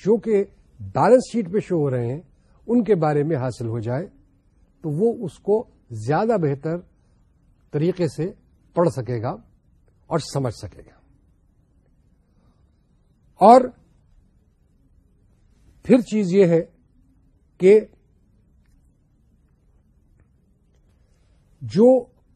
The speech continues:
انفارمیشن یہ ہم تمام دے رہے ہیں اور یہ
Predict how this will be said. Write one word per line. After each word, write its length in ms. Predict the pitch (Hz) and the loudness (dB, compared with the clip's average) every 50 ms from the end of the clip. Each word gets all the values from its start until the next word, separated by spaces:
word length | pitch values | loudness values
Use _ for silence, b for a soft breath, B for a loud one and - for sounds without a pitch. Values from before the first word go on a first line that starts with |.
| _ - | _ -4
انفارمیشن 720 | 190 196 - - 185 170 170 190 220 - - 269 277 254 | -4 -4 -2 -2 0 2 4 4 4 4 2 2 2 2
یہ 100 | 240 233 | 2 2
ہم 200 | 190 165 190 185 | 0 -2 -4 -6
تمام 400 | 165 - 165 165 170 170 175 160 | -4 -4 -2 0 0 0 0 0
دے 160 | 143 139 147 | 2 4 6
رہے 240 | 156 165 131 131 123 | 6 4 4 2 -4
ہیں 180 | 104 87 87 95 _ _ _ _ _ _ _ _ | -6 -8 -10 -14 _ _ _ _ _ _ _ _
اور 120 | - 139 160 | -8 -4 0
یہ 120 | 180 190 | 0 0